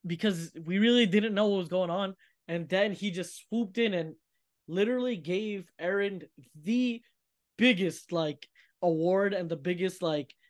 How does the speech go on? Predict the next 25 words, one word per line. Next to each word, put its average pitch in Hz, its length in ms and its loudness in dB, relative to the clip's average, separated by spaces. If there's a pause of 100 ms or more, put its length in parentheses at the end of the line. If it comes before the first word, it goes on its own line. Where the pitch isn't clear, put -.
(160)
self-sacrificial 190 1080 -2
moment 170 400 -4
in 165 120 -10
anime 151 240 -6 (120)
history. 127 540 -14
Like, 139 240 -8 (440)
the 170 100 -6
self-sacrifice 226 1400 -2
that 185 300 0
Eren 214 400 2
made 233 440 -4 (880)
was 165 500 0 (380)
incredible. 190 1040 0 (200)
And 160 340 -2 (100)
I 185 220 2
love 175 480 2
Isayama 156 580 -10
for 143 120 -10
that, 120 200 -10 (520)
for 220 100 2
keeping 240 340 2
us 233 140 2
in 214 80 -2
the 185 100 0
dark. 170 400 -2